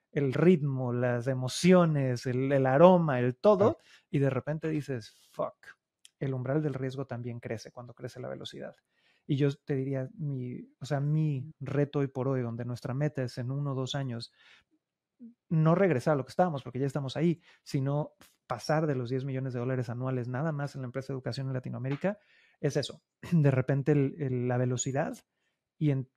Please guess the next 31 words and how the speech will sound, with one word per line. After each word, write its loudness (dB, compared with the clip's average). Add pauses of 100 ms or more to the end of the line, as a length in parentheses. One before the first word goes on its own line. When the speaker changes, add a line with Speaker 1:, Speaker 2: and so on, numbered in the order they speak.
Speaker 1:
porque 0
hoy 6
entiendo 0
que -4
a -2
mayor -4
velocidad -4
de -4
un -6
negocio -6
hay -4
un -6
umbral -2
de -4
riesgo -8
más -8
grande -6
y, -6 (320)
o -6
sea, 0
tienes -4
un -4
negocio -2
de -2
quinientos -6
mil -4
dólares, 0
te -10
metes -10
un -6
madrazo 0